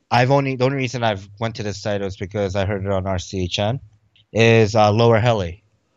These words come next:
You always hear, "Ken from Lower Heli." Um, he's located in Portland, Oregon, and I've ordered a couple parts from him,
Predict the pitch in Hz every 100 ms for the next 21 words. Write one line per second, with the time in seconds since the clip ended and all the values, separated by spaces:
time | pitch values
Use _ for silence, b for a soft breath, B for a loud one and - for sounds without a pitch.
0 | _ _ _ - 110 120 143 120 95 101
1 | 196 190 165 151 156 147 151 120 92 -
2 | b b b b b - 110 110 104 143
3 | 202 185 165 151 151 147 156 139 117 -
4 | 123 120 - 104 113 120 139 143 - _
5 | _ - 107 107 107 107 104 98 - _
6 | _ _ _ _ _ _ _ _ - 123
7 | 127 123 156 151 151 139 127 120 170 -
8 | 185 - 160 151 - 165 160 170 175